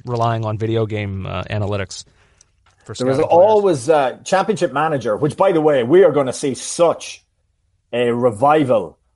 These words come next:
Speaker 2: of Championship Manager. That is gonna be amazing. In fact, I'm gonna try and get my hands on Championship Manager two thousand and, uh, what was my favorite year? Two thousand, two thousand and one. Uh, but on Championship Manager, there was always a player that was just,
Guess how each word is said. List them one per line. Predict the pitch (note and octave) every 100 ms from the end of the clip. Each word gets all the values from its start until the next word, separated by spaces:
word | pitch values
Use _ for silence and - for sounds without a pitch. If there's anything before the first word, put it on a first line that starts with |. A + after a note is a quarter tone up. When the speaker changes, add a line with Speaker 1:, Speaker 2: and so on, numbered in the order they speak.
| _
Speaker 2:
of | C3 -
Championship | D3 B2+ A#2 B2+ A2+
Manager. | A#2+ A#2 G2 F2+
That | F2+ D#3+
is | C#3
gonna | B2+ C3
be | A#2+
amazing. | A#2+ C#3 A#2+ A#2
In |
fact, | B2 E3 -
I'm | C#3
gonna | D3 C#3+
try | D#3 D3+
and |
get | D3+
my | C3+
hands | A2+ A#2+ C3 C#3+ B2 - _ _ _
on | -
Championship | - D3+ C3+ C#3+ A#2+
Manager | B2 B2+ B2+ A#2+ B2+ B2
two | -
thousand | B2 C3 C3 B2 B2+ B2
and, | A#2+ A2+ A2 A2 F#2+
uh, | A2+ G#2+ G#2 _ -
what | D#3
was | C#3+
my | D3+
favorite | E3 D3+
year? | C#3+ D#3
Two | -
thousand, | D#3+ D3+ C#3+
two | C#3
thousand | C#3 C3
and | B2
one. | B2 A2+ E2+ _ _ _ _ _ _ -
Uh, | A#2 A2 G#2+ G#2 G2
but | D3+ D#3
on | D3
Championship | G3 G#3 E3 D3+
Manager, | D#3+ D3+ A2 A#2
there | A#2+
was | C3
always | C3+ F#3+ E3+
a | C#3
player | - D3 C#3 A2+ F#2+ _ _ _ _ _ _ _
that | - B2
was | B2 B2 -
just, | - C3+ B2 - -